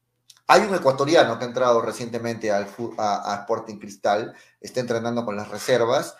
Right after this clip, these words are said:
Se dice que tiene mucho, muy parecido el perfil, el estilo de, de Corozo. Vamos a ver, seguro que en los próximos, o para la próxima temporada va a ser presentado. Willer Palomino dice, "De Jesús es bueno,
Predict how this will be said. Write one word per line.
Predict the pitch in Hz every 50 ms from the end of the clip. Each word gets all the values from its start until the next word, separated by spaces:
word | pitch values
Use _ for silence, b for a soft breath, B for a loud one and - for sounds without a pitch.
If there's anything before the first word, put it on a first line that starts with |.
| b b
Se | - - 120
dice | 131 147 139 139 113
que | 117
tiene | 120 131 127 120
mucho, | 127 135 135 - 117 107 104 104 104 98 95
muy | 127 135 131
parecido | 127 104 98 98 - 139 127 107
el | -
perfil, | 113 104 - - 131 131 127 127 123 120 107
el | 101 101
estilo | 101 - - - 120 110 110 107
de, | 104 101 98 98 95 b b b b b b b b b b b b _
de | - 113
Corozo. | - 127 135 - - - - -
Vamos | 131 127 127 123 -
a | 123
ver, | 123 110 98 - - B B B B B B
seguro | _ - 110 113 131 139 135
que | 120
en | 113
los | 107 104
próximos, | - - 123 120 - 123 117 110 107 107 - - - - - - - - - _ _ - _ _ _ _ _ _
o | - 98 98 104 95
para | - 98 101
la | 104 104
próxima | - 135 131 - 127 110
temporada | - 110 101 101 120 131 139 135 113 104
va | 107 107
a |
ser | - - 101 -
presentado. | - - - 95 - 107 95 101
Willer | 120 165 202 202 180
Palomino | 165 151 156 165 202 185 170
dice, | 165 135 147
"De | 139 139
Jesús | 139 151 - - -
es | 240 202
bueno, | 165 196 226 214 180 139 123 110 -